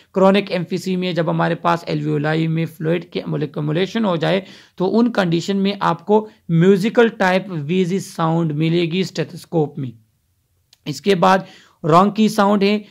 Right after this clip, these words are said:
तो रोंकी साउंड are low pitch coarse snoring due to thick secretion। इसमें क्या होते हैं? स्नरिंग टाइप साउंड होती हैं, जिस, किस वजह से होती हैं? अगर आपके पास लंग्स alveoli में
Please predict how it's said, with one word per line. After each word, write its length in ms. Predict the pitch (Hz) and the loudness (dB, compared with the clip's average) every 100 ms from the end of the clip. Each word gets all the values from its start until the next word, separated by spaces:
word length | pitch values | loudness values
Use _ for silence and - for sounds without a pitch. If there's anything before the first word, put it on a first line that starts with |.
| _ - | _ 2
तो 120 | 175 | 6
रोंकी 340 | 180 185 220 | 6 4 0
साउंड 400 | 220 214 196 202 196 | -2 0 2 0 2
are 200 | 185 185 | 4 4
low 300 | 175 180 220 220 202 | 2 4 4 4 -2
pitch 200 | 196 - _ _ _ - | -2 -4 _ _ _ 4
coarse 440 | 190 214 214 - - | 6 6 4 -10 -4
snoring 540 | 175 196 226 220 160 | 2 4 4 2 2
due 180 | 185 208 208 | 2 2 0
to 100 | 226 | -2
thick 280 | 220 - 208 | -2 0 -2
secretion। 520 | - 175 - 151 131 | 0 -6 -2 -4 -4
इसमें 360 | 170 170 214 208 | -10 -8 -4 -2
क्या 160 | 208 208 | 2 0
होते 180 | 208 | 2
हैं? 160 | 214 226 - - _ | -2 -2 -6 -20 _
स्नरिंग 560 | - - 190 214 240 233 | -18 -2 4 6 6 4
टाइप 240 | 208 190 | 2 0
साउंड 420 | 190 - 180 190 208 | -2 -4 -2 0 0
होती 360 | 214 214 208 | 0 -2 -2
हैं, 180 | 220 180 | 0 -2
जिस, 260 | 175 190 - | -4 -6 -6
किस 200 | 190 202 | -8 -4
वजह 200 | 208 214 | -2 0
से 120 | 214 | 0
होती 220 | 208 220 | 0 -2
हैं? 80 | 226 | -4
अगर 300 | 214 214 254 | -2 0 0
आपके 420 | 190 185 165 190 | 2 0 0 -4
पास 360 | 190 190 190 190 | -2 0 0 -2
लंग्स 360 | 180 170 185 - | -4 -4 -6 -6
alveoli 600 | 175 170 175 165 170 185 | -6 -2 -2 0 -2 -2
में 200 | 208 | -4